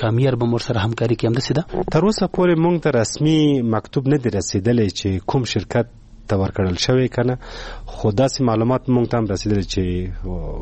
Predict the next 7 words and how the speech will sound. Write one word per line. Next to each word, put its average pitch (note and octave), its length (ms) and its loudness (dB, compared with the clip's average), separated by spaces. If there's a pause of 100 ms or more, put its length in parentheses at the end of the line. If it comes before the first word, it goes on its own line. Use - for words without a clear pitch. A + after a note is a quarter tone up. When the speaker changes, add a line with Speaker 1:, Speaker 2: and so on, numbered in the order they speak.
(380)
Speaker 2:
مشترکه، G#2+ 580 0 (1300)
آریانا G2 480 2
او G#2 40 0 (120)
کامیر F#2+ 340 0 (320)
دواړو G2+ 240 2
ته F#2 180 -2
ورکړل F2+ 320 0